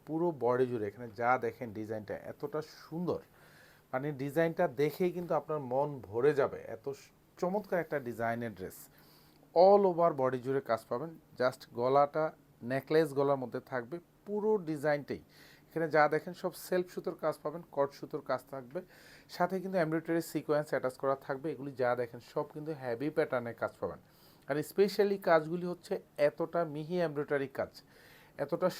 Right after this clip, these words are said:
সুন্দর, এত ডিজাইনটা দেখে মন ভরে যাবে। ভিডিও থেকেও physically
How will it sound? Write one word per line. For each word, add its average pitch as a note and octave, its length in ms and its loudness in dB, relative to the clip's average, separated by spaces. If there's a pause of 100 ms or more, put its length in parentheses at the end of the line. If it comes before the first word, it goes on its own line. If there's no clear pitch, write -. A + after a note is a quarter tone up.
(100)
সুন্দর, G3+ 360 2 (160)
এত - 120 -12 (300)
ডিজাইনটা D#3+ 640 2 (240)
দেখে C#3+ 220 0 (120)
মন C#3+ 100 -4 (100)
ভরে C3 240 -2
যাবে। C3 180 -2 (160)
ভিডিও A#2+ 240 -8 (120)
থেকেও D3+ 300 -6 (600)
physically D#3 440 0